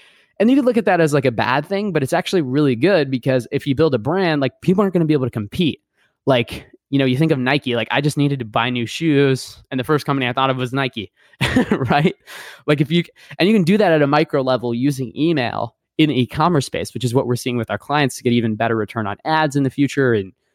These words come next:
crazy stuff like that. And then the third piece, like you said, is just ongoing management and optimization. Like, once you get the train moving, the last thing you wanna do is grind it to a halt. You wanna, you wanna make it consistent. And then once you get the data,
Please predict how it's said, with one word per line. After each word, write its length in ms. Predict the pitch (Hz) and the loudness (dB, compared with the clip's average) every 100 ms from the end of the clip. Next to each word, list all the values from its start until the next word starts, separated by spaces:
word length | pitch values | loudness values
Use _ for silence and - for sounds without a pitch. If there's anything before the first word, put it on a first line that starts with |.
| _ - | _ -4
crazy 260 | 185 170 | 0 2
stuff 220 | 151 147 127 | 2 0 -2
like 120 | 113 | 0
that. 280 | 156 135 - _ - | 2 0 -4 _ 0
And 120 | 220 | 2
then 100 | 247 | 4
the 80 | 190 | 2
third 300 | 208 220 - | 2 0 2
piece, 240 | 170 - | 0 2
like 160 | 143 131 | 0 0
you 80 | |
said, 180 | 127 139 | -2 -2
is 100 | 131 | -2
just 160 | 135 - | -4 -6
ongoing 420 | 143 165 175 160 131 | -4 0 0 0 0
management 400 | 131 135 123 117 | 0 0 -4 -4
and 80 | |
optimization. 760 | 113 113 117 101 120 123 107 95 _ _ - | -4 -4 -4 -2 0 0 -4 -16 _ _ -4
Like, 140 | 135 151 | -2 0
once 200 | 185 233 | 0 0
you 40 | |
get 100 | 247 | -2
the 60 | - | -2
train 380 | - 151 147 | -2 0 2
moving, 300 | 131 131 120 | 2 0 0
the 100 | 117 | -2
last 360 | 117 127 147 - | -2 0 -2 -4
thing 120 | 156 | -2
you 120 | 143 | 0
wanna 180 | 135 123 | 0 -2
do 220 | 104 113 | -2 -4
is 140 | 113 110 | -4 -4
grind 280 | 127 104 107 | -4 -4 -6
it 80 | |
to 120 | - 113 | -8 -8
a 80 | |
halt. 260 | 110 123 - | -2 -2 -2
You 120 | 117 120 | -4 -2
wanna, 200 | 135 135 _ _ _ | -2 -2 _ _ _
you 100 | 139 | 0
wanna 140 | 147 131 | 2 0
make 340 | 139 143 156 | 0 0 2
it 100 | 196 | 0
consistent. 580 | 156 - - 147 - 190 | -2 -2 -2 0 0 2
And 80 | 151 | 2
then 140 | 139 | 2
once 280 | 135 160 - | 2 2 2
you 60 | 185 | 0
get 120 | 165 | 0
the 60 | |
data, 520 | 113 123 127 156 175 | -4 0 2 2 2